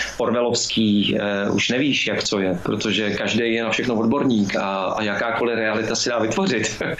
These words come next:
<laughs> Taky vlastně prdel, že jo? Ehm, tak, ehm, na tebe padne něco, čemu se říká environmentální žal nebo sociální žal, prostě ti, jo, vidíš, vidíš ty,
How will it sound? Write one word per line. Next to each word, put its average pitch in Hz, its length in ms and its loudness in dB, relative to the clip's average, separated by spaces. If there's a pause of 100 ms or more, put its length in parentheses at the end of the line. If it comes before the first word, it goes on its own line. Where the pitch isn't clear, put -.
(180)
<laughs> - 380 -6
Taky - 160 -2
vlastně 135 280 0
prdel, 98 480 0
že 107 100 0
jo? 98 140 0 (760)
Ehm, 104 600 2
tak, 110 340 -2
ehm, 110 320 2 (1160)
na 120 140 0
tebe 156 200 0
padne 143 380 0
něco, 143 640 0
čemu 127 260 0
se 131 140 0
říká 131 320 -2
environmentální 131 840 2
žal 120 420 0
nebo 117 180 0
sociální 123 600 0
žal, 120 220 0
prostě - 240 -2
ti, 123 220 0 (1040)
jo, 127 160 2
vidíš, 120 400 0
vidíš 120 240 0
ty, 131 360 0